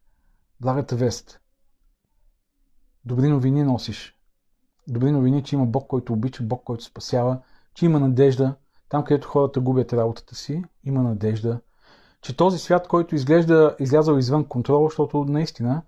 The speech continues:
в един момент ние хората осъзнаваме, че не сме способни да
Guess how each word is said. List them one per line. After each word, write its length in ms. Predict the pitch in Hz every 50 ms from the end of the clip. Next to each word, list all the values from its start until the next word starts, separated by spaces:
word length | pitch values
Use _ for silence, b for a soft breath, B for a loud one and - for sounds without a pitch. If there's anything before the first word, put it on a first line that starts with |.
| _ _ _ _ _ _ _ _ _ _ _ _
в 80 | _ -
един 180 | 143 147 156
момент 360 | 151 143 135 139 147 143 147 -
ние 120 | 147 139
хората 760 | 131 - 135 135 135 131 - 139 135 135 135 135 135 131 127 131
осъзнаваме, 680 | 135 120 - - 127 117 139 151 165 143 117 107 104 107
че 140 | - -
не 160 | 117 113 113 107
сме 240 | - - 131 147
способни 580 | 151 - - 151 - - 147 131 117 113 110 107
да 240 | 104 110 107 107